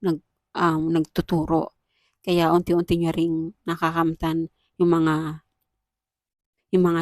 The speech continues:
ninanais ninyo sa buhay na mag-, magandang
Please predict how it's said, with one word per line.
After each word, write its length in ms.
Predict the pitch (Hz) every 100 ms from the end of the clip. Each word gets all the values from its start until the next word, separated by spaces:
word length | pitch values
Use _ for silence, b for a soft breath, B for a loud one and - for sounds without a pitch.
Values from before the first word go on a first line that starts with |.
| 170
ninanais 460 | 165 160 156 156 -
ninyo 240 | 156 160
sa 140 | -
buhay 400 | 165 165 160 170
na 480 | 160 160 151 165 - _ -
mag-, 300 | 160 160 - -
magandang 640 | 170 160 160 156 156 165